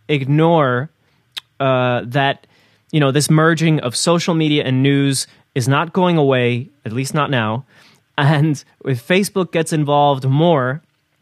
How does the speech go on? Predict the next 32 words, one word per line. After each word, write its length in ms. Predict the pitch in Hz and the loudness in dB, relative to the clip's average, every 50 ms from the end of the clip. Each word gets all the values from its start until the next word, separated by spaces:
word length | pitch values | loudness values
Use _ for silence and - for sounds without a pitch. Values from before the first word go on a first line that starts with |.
| _ _ _ - - _ _ - | _ _ _ -20 -20 _ _ -4
uh, 220 | 135 131 131 131 - | -2 0 0 0 -2
it's 180 | 151 147 - - | -2 -6 -6 -4
going 280 | - 156 160 175 202 190 | -2 0 2 2 2 2
to 120 | 180 151 | 0 -2
have 420 | 127 147 147 143 147 139 143 - _ _ _ _ - | -2 0 0 0 0 -2 -6 -12 _ _ _ _ -8
power, 480 | - 165 160 151 139 113 101 98 98 - - | -2 0 0 0 0 -2 -4 -8 -10 -4 0
whether 220 | 160 202 214 233 | 0 2 2 4
or 40 | 226 | 4
not 160 | 226 220 220 | 4 4 2
it 100 | 208 - | 2 2
deserves 420 | 180 180 147 180 190 180 160 135 - | 0 2 2 2 2 2 0 -2 -6
it. 160 | 117 - - _ _ _ _ _ _ | -10 -10 -12 _ _ _ _ _ _
You 80 | - 143 | -2 0
know, 160 | 143 135 127 | 2 2 0
people 340 | 117 - 175 190 - 175 165 | 0 -2 -2 -2 0 0 0
are 80 | 156 147 | 0 2
going 280 | 151 156 156 160 160 - - | 2 2 2 2 0 -2 -4
to 360 | - 143 139 135 135 131 131 - - - _ _ _ _ _ _ - | -6 -4 -4 -4 -4 -6 -8 -10 -14 -20 _ _ _ _ _ _ -4
look 280 | 143 160 180 190 - - | 0 0 0 0 0 -4
to 100 | - 147 | -8 -8
Facebook 460 | - - 151 143 135 - 143 139 - | -2 0 0 0 0 -2 -4 -6 -6
for 160 | - 139 127 | -4 -2 0
news. 300 | 131 147 151 156 147 - | 2 2 2 2 2 2
They 100 | 147 156 | 2 2
already 400 | - - 196 185 165 147 139 127 | 4 2 2 2 2 2 0 -2
do. 460 | 110 107 165 170 147 123 107 113 143 - _ _ _ _ _ _ _ _ - | -2 0 0 2 0 0 -2 -6 -10 -14 _ _ _ _ _ _ _ _ -4
Uh, 260 | 135 131 127 120 95 - | -2 -2 -2 -2 -4 -6
again, 600 | 104 101 - - 127 135 151 147 131 117 95 - - _ _ _ - | -10 -12 -10 -10 -6 -4 -2 -2 -2 -2 -4 -6 -10 _ _ _ -2
unfortunately, 680 | 165 160 165 147 - 165 160 156 - - 151 131 127 123 | 0 2 2 2 2 2 0 0 0 0 -2 0 0 0
in 100 | 117 113 | 0 0
many 200 | 113 110 110 101 | 0 0 -2 -4
cases. 520 | - 117 107 104 101 - 107 117 120 - | -4 -4 -4 -4 -4 -6 -8 -8 -10 -10